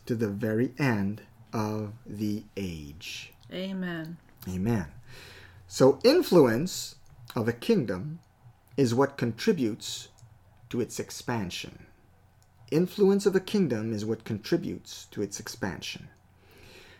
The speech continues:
Speaker 1: Jesus used the following analogy in Matthew chapter thirteen, verse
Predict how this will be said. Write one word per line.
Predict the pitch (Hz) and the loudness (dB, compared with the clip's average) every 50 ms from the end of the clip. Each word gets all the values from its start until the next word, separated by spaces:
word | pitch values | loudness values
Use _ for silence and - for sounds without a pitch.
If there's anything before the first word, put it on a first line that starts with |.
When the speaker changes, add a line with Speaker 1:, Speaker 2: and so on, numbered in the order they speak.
| _ _ | _ _
Speaker 1:
Jesus | - 110 107 160 233 254 208 156 147 139 - - | -2 4 8 8 10 10 8 8 6 4 4 6
used | 151 156 170 156 135 | 8 10 10 10 8
the | 147 - | 4 0
following | - - 175 175 185 190 196 190 190 185 | 2 6 8 8 10 10 8 8 6 6
analogy | 175 160 156 165 170 180 180 160 131 107 113 117 113 107 | 6 6 8 8 8 10 10 8 6 4 2 0 0 2
in | 131 123 123 123 | 2 2 2 2
Matthew | 131 139 160 170 165 165 - 147 147 147 147 147 143 - - - _ - _ _ _ | 2 4 4 2 2 2 4 4 6 6 6 4 2 0 -6 -14 _ -20 _ _ _
chapter | - - 113 107 107 - 160 156 | -6 -2 -2 -2 0 2 2 4
thirteen, | - 180 185 185 - 135 131 127 | 4 4 4 4 4 4 2 4
verse | 117 123 127 127 - | 4 4 4 4 2